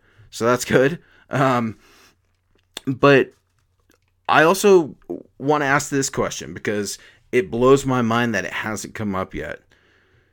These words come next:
Why is Matt Russell not sharing any of the accountability in this? Why is his name not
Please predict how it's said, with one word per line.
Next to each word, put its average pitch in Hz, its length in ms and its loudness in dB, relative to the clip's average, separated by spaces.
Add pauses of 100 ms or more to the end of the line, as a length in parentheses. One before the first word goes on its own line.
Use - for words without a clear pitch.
(680)
Why 107 560 2
is 143 220 0
Matt 101 340 0
Russell 98 560 -2 (360)
not 107 280 -4
sharing 117 540 -2
any 139 220 0
of 127 80 2
the 113 140 -2
accountability 92 800 -6
in 52 160 -16
this? - 420 -14 (840)
Why 110 240 0
is 123 180 -2
his 139 380 -4
name - 340 -10 (240)
not 104 460 -4